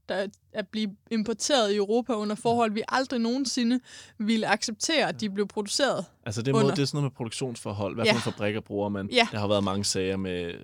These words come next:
Speaker 2: altså, tilbage i firserne,
Speaker 1: Yep.
Speaker 2: halvfemserne med sweat-, sweatshop og børnearbejde
Speaker 1: Der
Speaker 2: og
Speaker 1: er
Speaker 2: så videre,
Speaker 1: stadigvæk
Speaker 2: ikke?
Speaker 1: masser af sager.
Speaker 2: Ja.
Speaker 1: Altså, den største sag, vi
Speaker 2: Ja.
Speaker 1: har haft i Dato i to tusind og tretten,
Speaker 2: Ja.
Speaker 1: øh, med Rana Plaza,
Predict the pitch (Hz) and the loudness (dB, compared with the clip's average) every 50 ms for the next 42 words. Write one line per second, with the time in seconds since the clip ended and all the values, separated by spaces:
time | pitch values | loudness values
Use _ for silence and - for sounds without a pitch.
0 | - - - - 98 98 - - 107 98 107 98 95 - - 101 92 95 - - | -16 -18 -18 -16 -14 -12 -10 -10 -8 -6 -6 -6 -6 -6 -4 -6 -6 -4 -2 0
1 | 240 - 98 95 95 92 - - - 101 95 - - - - - - - 110 107 | 0 0 0 0 -6 -4 -4 -4 -2 -4 -4 -4 -4 -6 -6 -6 -6 -6 -6 -6
2 | - - - - 80 - - - 98 - 98 95 98 98 101 98 98 98 104 104 | -4 -4 -4 -4 -6 -6 -8 -12 -8 -4 -4 -4 -2 -2 -4 -4 -6 -6 -8 -8
3 | - 98 98 101 233 226 220 214 214 214 220 240 226 214 208 196 190 196 180 175 | -8 -6 -2 2 4 4 6 4 4 2 2 4 4 4 2 0 0 -2 -4 -4
4 | 190 - 185 196 - 196 180 180 180 175 175 196 233 - 214 214 208 185 208 208 | -4 -4 -6 -4 -2 0 0 2 2 2 2 0 0 -2 -4 -4 -2 -2 -4 -2
5 | - 226 214 220 214 226 220 - - 202 190 180 180 180 170 180 - - 196 - | 2 4 4 4 4 0 -4 -2 2 2 2 2 2 0 0 0 -2 -6 -4 -2
6 | 190 190 190 - 208 196 180 - - 214 - 214 214 202 202 - - 220 202 202 | -2 0 0 -2 -4 -4 -4 -4 -6 -6 -4 -4 -4 -4 -4 -4 -2 0 0 0
7 | 214 220 226 - 226 202 190 - - _ - 214 208 202 196 196 202 180 180 185 | 0 -2 -4 -6 -6 -10 -10 -12 -14 _ -4 0 0 0 2 0 -2 0 0 0
8 | 190 196 202 196 - 226 202 196 202 - 214 | 2 2 0 -2 0 0 0 2 0 0 -2